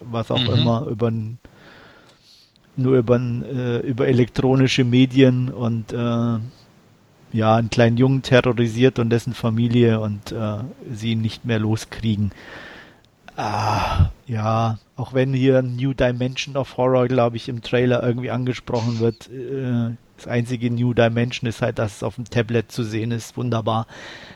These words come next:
Speaker 1: Ähm, hat mich nicht überzeugt. Ähm, ganz schlimm fand ich dann irgendwie zum Schluss, dass man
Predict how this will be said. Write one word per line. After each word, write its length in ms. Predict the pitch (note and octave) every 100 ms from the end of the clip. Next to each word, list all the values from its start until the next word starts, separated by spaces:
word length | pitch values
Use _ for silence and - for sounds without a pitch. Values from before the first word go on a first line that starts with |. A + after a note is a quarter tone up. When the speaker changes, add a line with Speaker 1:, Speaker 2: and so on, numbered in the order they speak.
| - _ _ _ -
Speaker 1:
Ähm, 300 | B2 A2 G#2+
hat 160 | A#2+
mich 140 | A#2+ G#2
nicht 160 | A2
überzeugt. 800 | B2+ A2 G#2+ A#2 A2 G#2+ - - - B3+
Ähm, 500 | C#3 C3+ A#2+ A#2 G2+ -
ganz 200 | - A#2+
schlimm 280 | - C3+ C3+
fand 260 | B2 B2+ C3+
ich 100 | -
dann 180 | A#2+ -
irgendwie 340 | C3+ B2 A#2
zum 200 | G#2+ A2+
Schluss, 500 | G#2+ B2 D3+ - -
dass 260 | - A#2 -
man 400 | A#2+ A#2+ A#2 C3